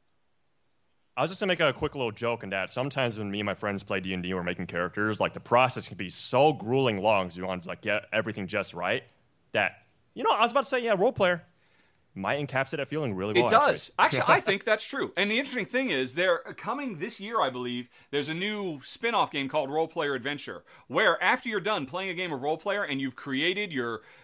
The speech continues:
Speaker 2: let's see, what am I working on now? Or, or the, um, it's a street urchin bard, elf, elvish bard street urchin character who is, I can't quite make out what the alignment is, but, or, but they're a maniac.
Speaker 1: <laughs>
Speaker 2: Um, after you've created that character,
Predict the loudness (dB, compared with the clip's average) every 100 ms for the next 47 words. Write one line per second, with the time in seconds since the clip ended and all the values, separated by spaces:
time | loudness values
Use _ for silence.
0 | -4 -2 0 2 2 2 0 0 -2 -2
1 | -2 -2 -2 -2 -2 -4 -4 -4 -4 -4
2 | -6 -4 2 2 2 -4 -6 -4 0 0
3 | -2 -4 0 2 2 2 2 2 0 0
4 | 2 2 -2 -4 -4 0 2 0 -6 -6
5 | -2 -2 -2 -6 0 2 2 0 0 0
6 | -20 -20 -8 -4 -2 -4 -2 -2 -2 -4
7 | -4 -2 -4 -4 -4 -2 -4 -4 -6 -2
8 | -4 -4 -4 -6 -8 -12 -4 2 4 4
9 | 4 2 0 2 2 2 0 2 2 0
10 | -4 -4 -2 2 6 6 6 2 -2 -10
11 | _ _ _ 4 4 2 -2 0 4 4
12 | 4 -2 -2 -8